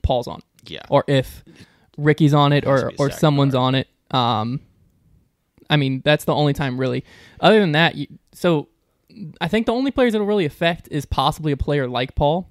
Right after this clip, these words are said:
Speaker 1: who's used to having the crowd to feed off of. But at the same time, he's had some great rounds with no one there.
Speaker 2: Yeah, I,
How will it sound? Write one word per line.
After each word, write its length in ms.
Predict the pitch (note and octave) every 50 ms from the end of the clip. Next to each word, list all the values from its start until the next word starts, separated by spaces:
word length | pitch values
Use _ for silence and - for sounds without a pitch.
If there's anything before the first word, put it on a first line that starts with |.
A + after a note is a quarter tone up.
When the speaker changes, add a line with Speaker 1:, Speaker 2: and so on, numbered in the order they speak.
| _ _ -
Speaker 1:
who's 200 | D#3+ D3 C3+ C3
used 200 | C#3+ D#3 D3 -
to 60 | D3+
having 500 | C3 C#3+ C#3 C#3 C#3 C#3+ C#3 C3+ C3 C3 _ _ _ _ _ _ _ _ -
the 80 | D3
crowd 460 | - - - C#3 B2+ C3 C#3+ D3 C#3+ -
to 80 | D3+
feed 240 | C3+ - C#3+ C#3+ D3+
off 220 | D#3 D#3+ D#3+ -
of. 160 | G3+ G3+ F3+ -
But 80 | F#3+ A3+
at 60 | A3+
the 40 | A#3
same 220 | - C#4+ C#4+ A#3
time, 220 | - C4+ B3+ G3
he's 160 | D3+ F#3 G3 -
had 160 | C4 B3 -
some 120 | - F#3+
great 220 | D3+ D#3 D#3+ F3 -
rounds 240 | D#3 E3 E3 D#3+ D#3+
with 60 | D3
no 80 | C3+ D3
one 120 | D#3+ D3+ C#3
there. 240 | D#3 E3 - - E3+ E3+
Speaker 2:
Yeah, 320 | E3+ E3+ E2 C#2 C#2 C2+ - -
I, 260 | F#2 F#2+ G2+ F2+